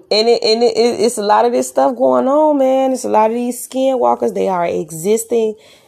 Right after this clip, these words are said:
and they are trying it, okay? <laughs> I just really had to get on here and say that. It's a quick channel message. And I just want y'all to be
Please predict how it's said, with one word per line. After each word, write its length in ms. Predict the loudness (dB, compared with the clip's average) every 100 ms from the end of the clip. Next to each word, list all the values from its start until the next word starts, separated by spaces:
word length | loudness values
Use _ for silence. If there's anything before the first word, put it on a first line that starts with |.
| -10
and 200 | -8 -2
they 380 | 0 0 -2 -8
are 420 | -8 -4 -4 -6 -8 -18 -20 -20 -20 -20 -20 -12
trying 800 | -8 -4 0 0 0 -4 -8 -8
it, 300 | -8 -10 -12 -6
okay? 680 | -6 -2 0 2 2 -2 -6 _ -2
<laughs> 80 | -2 -4 -18 -12 -10 -10 -16 -20 -20 -20 _ -20 -20 _ -20 -20 -20 _ -20 -20 -14 -10 -8 -8 -8 -12 -16 -18 -20 -18 -2
I 180 | 0 2
just 320 | 0 -4 -2
really 320 | -2 -2 2
had 160 | 0 0
to 60 |
get 180 | -2 0
on 200 | 2 2
here 240 | 2 -2 -4
and 100 | -8
say 340 | -4 -2 0
that. 380 | 0 2 2 0
It's 120 | -4
a 80 | -8
quick 440 | -12 -6 -4 -4
channel 360 | -4 -4 -4 -4
message. 800 | -2 -4 -4 -4 -4 -4 -10 -20 _ _ _ _ _ _ _ _ _ _ _ -10 -2
And 360 | 2 2 0
I 80 | -2
just 140 | -6 -6
want 140 | -4
y'all 140 | -4
to 40 | -4
be 220 | -6 -8